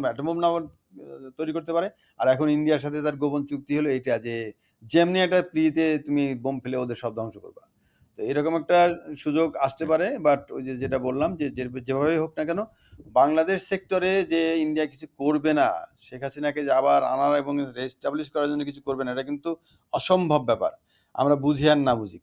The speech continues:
Speaker 1: করবেই করবে এবং সেই জন্যে তারা এই যে এইগুলো, আহ, করতেছে। এবং এই দেখেন
Speaker 2: আ-, আমরা কিছু অ্যাটেম্প্ট ও দেখেছি, একটা রিফাইন্ড আওয়ামী লীগ নিয়ে আসা,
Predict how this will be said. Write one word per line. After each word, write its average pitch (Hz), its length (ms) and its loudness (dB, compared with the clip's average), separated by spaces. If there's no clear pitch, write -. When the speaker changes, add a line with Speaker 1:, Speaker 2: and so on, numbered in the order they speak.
Speaker 1:
করবেই 170 680 2
করবে 104 360 -4
এবং 127 200 -6
সেই 143 220 -2
জন্যে 156 260 -2
তারা 156 240 2
এই 143 80 2
যে 135 100 -4
এইগুলো, 127 300 -2
আহ, 113 200 0
করতেছে। 117 460 -6
এবং 127 180 0
এই 147 60 4
দেখেন 151 240 4
Speaker 2:
আ-, 170 160 2
আমরা 202 180 2
কিছু 220 260 -8
অ্যাটেম্প্ট 196 340 2
ও 208 40 6
দেখেছি, 165 360 2
একটা 147 180 0
রিফাইন্ড 151 480 0
আওয়ামী 147 260 4
লীগ 135 200 -2
নিয়ে 131 220 -2
আসা, 110 380 0